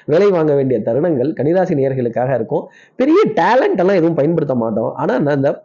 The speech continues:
presence of mind இருக்குல்ல, இந்த சமயோஜித புத்தி, இந்த நேரத்துக்கு என்ன செஞ்சா எஸ்கேப் ஆகலாம் அப்படின்னு, அஹ், இருக்கும். நம்ம கையில பெருசா சுத்தி மூடி வச்சிருப்போம் நம்ம டேலண்ட்டை. எல்லாரும் பாக்குறப்ப பயப்படுவாங்க, "ஏ கே ஃபார்ட்டி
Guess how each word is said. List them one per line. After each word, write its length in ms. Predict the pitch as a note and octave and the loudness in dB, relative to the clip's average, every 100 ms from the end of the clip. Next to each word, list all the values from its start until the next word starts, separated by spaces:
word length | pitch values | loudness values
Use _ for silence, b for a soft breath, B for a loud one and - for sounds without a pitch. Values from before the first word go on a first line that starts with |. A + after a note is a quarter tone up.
| _ | _
presence 280 | E3 D#3+ A3+ | -6 -2 0
of 100 | G#3+ | 0
mind 220 | E3 C#3+ | 0 -2
இருக்குல்ல, 400 | C3+ A#2 A#2+ B2 - b b | 0 -2 -2 -4 -8 b b
இந்த 100 | A#2 | -8
சமயோஜித 460 | C3+ D3 E3+ D#3 B2 | -4 0 0 0 -2
புத்தி, 360 | A2+ A2+ - - - | -2 -4 -6 -8 -2
இந்த 300 | F3+ G3+ F3+ | 0 2 2
நேரத்துக்கு 720 | F3+ G3+ E3+ D#3 C#3 - - B B | 2 2 2 2 0 0 -8 B B
என்ன 300 | C3+ D#3+ G#3+ | -2 0 0
செஞ்சா 500 | C#3 D3 C#3+ E3 C#3+ | 0 0 2 2 2
எஸ்கேப் 340 | - D#3+ D3+ | 2 0 0
ஆகலாம் 480 | B2+ A#2 A2+ A#2+ A2 - | 0 0 0 0 -4 -4
அப்படின்னு, 760 | A#2+ A#2+ A2 B2 A#2 G#2+ F#3+ - B B B | -4 -2 -2 -2 0 -2 -4 -10 B B B
அஹ், 340 | C3+ B2+ B2 | 0 0 0
இருக்கும். 360 | C3 B2+ E3+ G#3 | 0 0 -2 -2
நம்ம 180 | D3 C#3+ | -4 -2
கையில 320 | D#3+ A3 G#3 | 0 2 2
பெருசா 640 | D3 D#3+ F3+ - - A#3+ | 2 2 0 -6 -8 -2
சுத்தி 360 | A#3 E3 - G3 | -2 -2 -2 -2
மூடி 420 | C3+ D3+ F3+ G#3+ | 0 0 0 2
வச்சிருப்போம் 380 | F#3 D3 C#3+ C3 | 0 0 -2 -2
நம்ம 180 | A#2+ A#2 | -2 -2
டேலண்ட்டை. 520 | A#2+ C#3+ C#3 A#2+ C#3 - B B | 0 0 0 0 -4 -6 B B
எல்லாரும் 460 | - C#3 E3+ A3 G3 | -4 0 2 2 2
பாக்குறப்ப 380 | F#3 F3+ F3 | 2 2 2
பயப்படுவாங்க, 600 | E3+ D3+ E3+ D#3+ C#3 C3+ C#3 F3+ - b b _ - | 2 2 2 2 2 0 0 -2 -4 b b _ -4
"ஏ 140 | D3+ | -2
கே 120 | D#3+ | 0
ஃபார்ட்டி 260 | D#3 C#3+ C#3+ | 0 0 -2